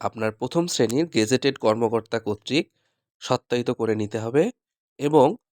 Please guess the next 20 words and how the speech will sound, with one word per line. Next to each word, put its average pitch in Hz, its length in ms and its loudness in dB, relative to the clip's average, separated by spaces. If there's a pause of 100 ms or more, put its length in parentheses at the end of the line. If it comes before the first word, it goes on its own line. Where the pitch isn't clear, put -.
(100)
আপনাকে 113 480 -8 (920)
সংশ্লিষ্ট 127 600 0
দপ্তরে 117 480 2 (300)
জমা 123 260 8
দিতে 113 240 4
হবে। 98 240 0 (520)
এরপর 165 500 2 (560)
প্রত্যেকটি 196 500 -2
দপ্তরের 127 580 4 (120)
নির্ধারিত 135 500 4
একটি 123 320 -2
ফি - 240 -2
থাকে, 143 380 0 (280)
সেটি 131 500 0 (220)
সাড়ে 123 300 4
পাঁচ 120 280 2
হাজার 127 300 4
বা 117 180 4
ছয় 123 320 4
হাজার, 120 260 4